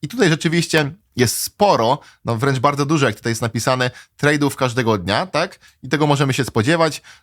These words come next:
E, no i co? E, oni podchodzą, tak wiecie, w obecnej sytuacji dosyć zapobiegawczo, e, i tak dosyć bezpiecznie do,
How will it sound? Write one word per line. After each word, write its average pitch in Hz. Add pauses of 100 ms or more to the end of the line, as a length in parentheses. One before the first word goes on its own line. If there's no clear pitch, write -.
E, 113
no 175
i 349
co? 113
E, 101 (480)
oni 190
podchodzą, 160
tak 135
wiecie, 110 (120)
w 101
obecnej 139
sytuacji 139
dosyć 127 (220)
zapobiegawczo, 143 (140)
e, 101
i -
tak 120
dosyć 127
bezpiecznie 117
do, 104